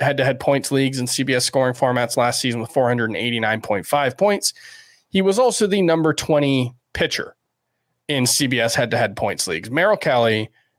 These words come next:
outperformed Emmanuel Clase, who was the number one relief pitcher. Uh, among the top fifty overall pitchers,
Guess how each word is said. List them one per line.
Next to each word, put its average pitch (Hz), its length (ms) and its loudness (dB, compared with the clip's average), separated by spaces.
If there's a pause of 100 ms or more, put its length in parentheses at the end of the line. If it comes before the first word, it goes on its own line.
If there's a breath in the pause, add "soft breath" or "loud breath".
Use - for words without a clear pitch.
(140)
outperformed 139 600 0
Emmanuel 117 340 0
Clase, 127 500 0
who 123 120 2
was 107 100 -2
the 120 80 -4
number 107 240 -2
one 92 140 -2
relief 123 360 -2
pitcher. 127 480 0 (520 soft breath)
Uh, 107 320 2
among 160 420 2
the 190 200 0
top - 360 -2
fifty - 760 -2
overall 127 540 4
pitchers, 113 800 -2